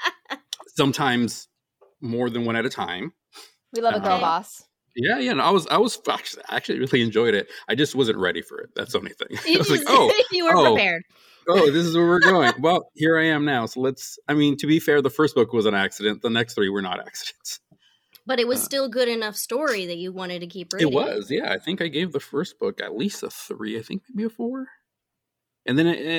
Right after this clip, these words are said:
Speaker 2: and then,
Speaker 3: Okay.
Speaker 2: like, it kinda went downhill from there. But anyhow, that's my experience with erotica.
Speaker 1: <laughs>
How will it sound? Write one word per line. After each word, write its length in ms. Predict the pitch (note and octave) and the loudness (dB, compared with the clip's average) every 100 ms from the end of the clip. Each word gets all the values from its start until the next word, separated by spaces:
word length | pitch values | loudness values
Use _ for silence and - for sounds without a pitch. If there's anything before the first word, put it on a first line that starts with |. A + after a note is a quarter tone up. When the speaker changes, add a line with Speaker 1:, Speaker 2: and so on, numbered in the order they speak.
| D3 | -2
Speaker 2:
and 100 | F3+ | 0
then, 80 | F3 | 0
Speaker 3:
Okay. 40 | |
Speaker 2:
like, 160 | E3 - | 0 -2
it 80 | - | -4
kinda 140 | D#3 | 0
went 120 | A#2+ F#2+ | 0 0
downhill 320 | F#2 - - | -2 -6 -14
from 180 | - - | -14 -14
there. 140 | - - | -10 -4
But 120 | - | -2
anyhow, 260 | D3+ E2 - - - - _ _ _ _ - | 0 -2 -8 -12 -12 -12 _ _ _ _ -6
that's 180 | C3 - | -4 -2
my 120 | A2+ | -2
experience 400 | F#2 - - F#2+ | -4 -6 -8 -6
with 80 | G2+ | -4
erotica. 440 | F#2+ - - - | -6 -6 -8 -14
Speaker 1:
<laughs> 40 | - | -18